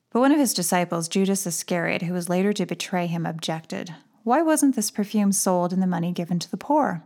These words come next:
It was worth a year's wages." He did not say this because he cared about the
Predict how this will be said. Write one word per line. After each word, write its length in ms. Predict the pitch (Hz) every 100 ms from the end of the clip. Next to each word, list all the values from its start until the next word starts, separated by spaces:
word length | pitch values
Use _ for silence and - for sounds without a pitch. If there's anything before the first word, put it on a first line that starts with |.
| _ -
It 60 |
was 160 | 196 185
worth 300 | 185 190 180
a 20 |
year's 340 | 170 175 170
wages." 580 | 170 170 170 - - - - _ _ _ _
He 140 | - 240
did 160 | 226
not 180 | 202 -
say 220 | - 190
this 180 | 185 175
because 240 | - 175 170
he 100 | 165
cared 280 | 180 175
about 180 | 170
the 60 | 185